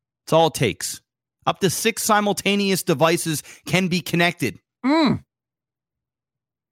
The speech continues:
Speaker 1: So if you've got six rooms, six different people on six different devices, boom. No problem. One's from China,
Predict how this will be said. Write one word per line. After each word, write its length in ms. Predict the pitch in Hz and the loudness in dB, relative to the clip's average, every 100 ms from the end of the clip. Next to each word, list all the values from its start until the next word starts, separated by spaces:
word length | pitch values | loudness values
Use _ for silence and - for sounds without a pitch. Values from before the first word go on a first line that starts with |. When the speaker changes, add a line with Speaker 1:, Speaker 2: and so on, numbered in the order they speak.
| - | -2
Speaker 1:
So 100 | 175 | 0
if 80 | 165 | 2
you've 160 | 151 | 2
got 160 | 185 170 | 2 2
six 380 | - 208 214 170 | 2 0 0 2
rooms, 640 | 180 220 240 226 - - _ _ _ _ _ _ _ | 2 4 2 0 -4 -10 _ _ _ _ _ _ _
six 340 | - 208 - - | -2 0 0 -2
different 320 | 220 196 151 | -2 0 0
people 520 | 202 226 262 277 - _ _ _ _ _ _ _ _ _ _ _ _ _ _ - | 0 0 0 -2 -4 _ _ _ _ _ _ _ _ _ _ _ _ _ _ -4
on 120 | 135 123 | -2 0
six 300 | - 214 - | 0 0 0
different 300 | 220 214 175 | 0 0 -2
devices, 800 | 151 196 214 254 262 - - _ _ _ _ - | 2 2 2 -2 -6 -6 -10 _ _ _ _ -16
boom. 540 | 90 165 180 110 - _ _ - | 0 2 4 0 -6 _ _ -4
No 100 | 135 | -2
problem. 440 | - 139 98 69 101 _ _ _ _ _ _ _ _ _ _ - | 0 0 0 -2 -18 _ _ _ _ _ _ _ _ _ _ -2
One's 220 | 160 190 - | 0 2 0
from 140 | 139 | 0
China, 520 | - 185 190 196 180 | 4 4 4 2 0